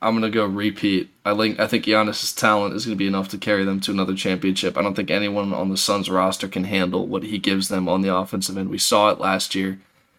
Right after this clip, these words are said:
You mentioned the return of Brook Lopez as well is gonna be huge for the team. So I'm gonna ride the Bucks again. Give me another parade in Milwaukee. Give me Giannis's legacy cementing title. Um, and the Suns, i-, it's gonna really hurt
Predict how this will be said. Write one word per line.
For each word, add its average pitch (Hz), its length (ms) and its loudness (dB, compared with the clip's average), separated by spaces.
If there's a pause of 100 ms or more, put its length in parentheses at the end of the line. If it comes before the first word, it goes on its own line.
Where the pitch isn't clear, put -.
(180)
You 117 80 6
mentioned 110 280 2
the 101 60 0
return 104 340 2
of 95 120 -4
Brook 104 220 0
Lopez 98 440 2
as 95 100 -6
well 95 140 2
is 95 80 -2
gonna 98 140 -4
be 92 100 0
huge 92 280 -2
for 101 120 -4
the 95 80 0
team. 98 340 0
So 95 360 2 (580)
I'm 113 100 4
gonna 127 140 4
ride 120 240 6
the 113 80 2
Bucks 104 320 4
again. 101 460 0
Give 110 120 -2
me 110 100 2
another 107 220 4
parade 104 320 0
in 104 120 -2
Milwaukee. 98 720 -2 (120)
Give 104 140 -2
me 107 100 4
Giannis's 98 680 2
legacy 107 440 2
cementing 98 600 0
title. 92 480 2 (380)
Um, 90 240 6
and 101 160 4
the 98 40 2
Suns, 107 680 4
i-, 90 140 2
it's 143 200 4
gonna 143 220 6
really 104 300 2
hurt 87 320 -4